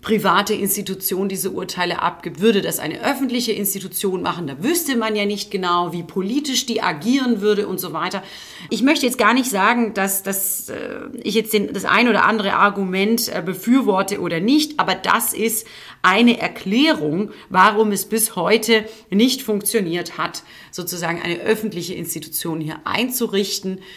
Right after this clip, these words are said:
Die Einstiegskosten, äh, die Zeit, die es brauchen würde, sich hier eine Reputation aufzubauen,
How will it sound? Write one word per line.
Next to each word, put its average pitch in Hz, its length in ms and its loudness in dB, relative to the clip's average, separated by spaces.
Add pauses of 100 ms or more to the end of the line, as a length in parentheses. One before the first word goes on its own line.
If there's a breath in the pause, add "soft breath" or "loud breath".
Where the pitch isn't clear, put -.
(160 loud breath)
Die 170 120 -8
Einstiegskosten, 185 1160 -2 (320 loud breath)
äh, 151 140 -10
die 147 160 -12
Zeit, 208 460 2
die - 60 -6
es 170 120 -6
brauchen 175 380 -2
würde, 156 180 -4
sich 147 160 -6
hier 170 160 -4
eine 151 180 -2
Reputation 165 580 -4
aufzubauen, 160 880 -2